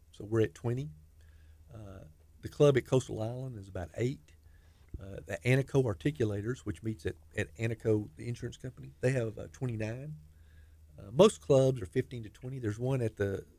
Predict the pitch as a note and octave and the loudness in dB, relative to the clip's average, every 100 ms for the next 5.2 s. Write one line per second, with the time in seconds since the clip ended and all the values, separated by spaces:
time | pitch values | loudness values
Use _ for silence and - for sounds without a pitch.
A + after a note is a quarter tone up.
0 | _ - - - - - B2+ A#2 - A#2+ | _ -20 -20 -18 -18 -4 -4 -2 -4 -4
1 | A2 - A#2 A2 - A#2+ B2+ B2+ C3 - | -6 -8 -8 -10 -14 -14 -12 -14 -16 -10
2 | G#2+ A#2 A2+ G#2 - A#2+ A#2 - B2 B2+ | -4 -4 -6 -16 -14 -14 -16 -20 -20 -20
3 | - - - - - - - A2 - - | -20 -20 -20 -20 -20 -12 2 2 2 2
4 | G#2 G#2 G#2 - A#2+ A#2 G#2 - - A2 | 2 2 0 -2 -4 0 0 0 -2 -2
5 | B2 | -2